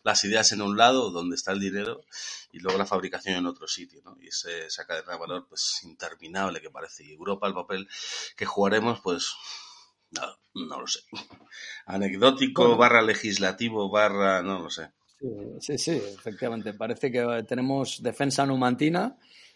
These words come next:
Speaker 2: nos hemos quedado fuera del pastel entre los cinco americanos y los dos chinos y, y, bueno, pues, toca reaccionar o, o no sé,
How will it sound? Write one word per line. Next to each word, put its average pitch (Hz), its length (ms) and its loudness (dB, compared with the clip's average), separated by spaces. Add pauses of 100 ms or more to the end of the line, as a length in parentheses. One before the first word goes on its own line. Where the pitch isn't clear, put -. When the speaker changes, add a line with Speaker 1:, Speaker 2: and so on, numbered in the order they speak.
(140)
Speaker 2:
nos 120 200 -4
hemos 123 180 0
quedado 120 240 4
fuera 120 240 2
del 107 100 0
pastel 139 460 0
entre 107 220 -6
los 104 320 -8
cinco 117 240 -6
americanos 113 500 -4
y 107 40 -6
los 107 140 -4
dos 110 160 -4
chinos 143 480 -2 (460)
y, 104 560 -4
y, 104 220 -4
bueno, 95 280 -4
pues, - 320 -10
toca 107 200 -6
reaccionar 107 560 -4
o, 117 100 2
o 98 420 -6
no 104 100 -18
sé, - 180 -12